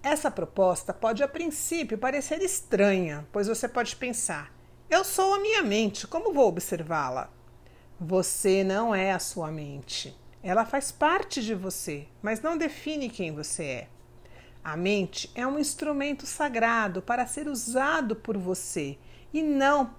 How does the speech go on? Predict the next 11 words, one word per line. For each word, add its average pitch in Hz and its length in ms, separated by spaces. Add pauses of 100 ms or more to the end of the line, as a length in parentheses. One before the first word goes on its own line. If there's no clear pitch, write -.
(340)
para 220 220
você 220 280
ser 226 160
usado 190 520
por 269 180
ela. 214 480 (840)
Perceba 302 580
seus 226 220
padrões 175 520
de 170 100
pensamento. 160 880